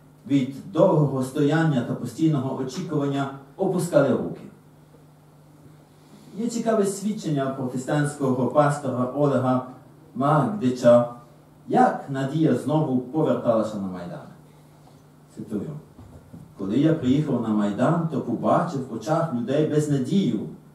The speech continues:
Це передалось і мені, але я залишився.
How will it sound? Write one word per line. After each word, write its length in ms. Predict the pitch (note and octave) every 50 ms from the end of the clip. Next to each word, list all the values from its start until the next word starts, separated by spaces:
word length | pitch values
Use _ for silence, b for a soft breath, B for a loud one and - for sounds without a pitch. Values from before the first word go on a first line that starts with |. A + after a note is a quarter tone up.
| - - - - - -
Це 420 | - F#3+ G#3 G#3 G3+ G3 E3+ - -
передалось 760 | E3 D3+ C3+ C#3 C#3 C#3+ F#3+ G3 F#3+ F3+ F3 D#3+ D#3 D3+ - D#3+
і 100 | E3 D#3+
мені, 580 | D#3 D#3+ E3+ G3 G3 F3 D3+ A#2 - - - - - - - - - - - - - - - -
але 720 | A#2 A#2 A2+ A2+ A2 A2 A2 G#2+ G#2+ G#2+ G#2+ G#2+ G#2 G#2 G2+
я 360 | G#2 A2+ A2 A2 G#2+ - - - -
залишився. 720 | G#2 - B2 C#3 D#3 - - - - - - - - -